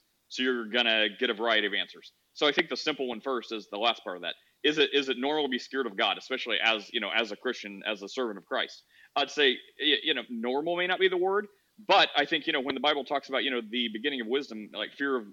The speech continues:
fear of the Lord is the beginning of wisdom. Um, and, you know, there is a very holy reverence so even if we should not be scared of God, like, you know, the Bible talks about keeping a clear, a clear conscience before God,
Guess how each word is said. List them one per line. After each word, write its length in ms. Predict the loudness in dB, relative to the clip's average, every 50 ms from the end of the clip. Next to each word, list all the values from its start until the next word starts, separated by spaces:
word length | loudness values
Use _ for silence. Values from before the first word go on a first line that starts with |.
| -16 _ -4
fear 120 | -4 -4
of 60 | -2
the 60 | -4 -2
Lord 200 | -2 -2 -2 -4
is 60 | -6
the 60 | -10
beginning 280 | -8 -6 -6 -6 -6 -6
of 120 | -8 -6
wisdom. 360 | -8 -8 -10 -10 -14 -18 -20 _ _ _ _ _ _ _ -4
Um, 380 | -2 0 0 -2 -4 -6 -8 -8 -6
and, 560 | -4 -2 -2 -2 -2 -4 -6 -10 -10 -12 -16 _ _ _
you 120 | -6 -4
know, 140 | -2 -2 -2 -2
there 180 | -2 0 2
is 200 | 2 0 0 0
a 220 | 0 0 -2 -2 -6 -10 -4
very 320 | -2 0 2 2 2 0 -2 -2
holy 280 | -4 -4 -2 -2 -4 -2
reverence 520 | 0 0 0 0 -2 -6 -8 -10 -14 -20 _ _ _ _ _
so 220 | -4 0 2 2 4 4
even 220 | 2 2 4 2
if 100 | 2 2 0
we 140 | -2 -4 -2
should 280 | -2 -2 -4 -4 -4 -2
not 180 | -2 -2 -2 -2
be 120 | -4 -6
scared 340 | -6 -6 -6 -4 -4 -2 -4
of 100 | -2 0 2
God, 260 | 2 2 2 2 0
like, 200 | -2 -2 -2 -2
you 60 | -4
know, 80 | -4 -4
the 60 | -2
Bible 200 | -4 -4 -4 -4
talks 260 | -4 -4 -6 -6 -4
about 180 | -6 -6 -6 -4
keeping 360 | -4 -4 -2 -2 -4 -4 -4 -6
a 80 | -6 -8
clear, 360 | -6 -8 -6 -6 -4 -2 -4 -4
a 40 |
clear 260 | -6 -6 -4 -4 -4 -4
conscience 420 | -4 -4 -6 -6 -6 -10 -14 -14
before 320 | -16 -10 -6 -6 -4 -2
God, 280 | -2 0 0 0 -2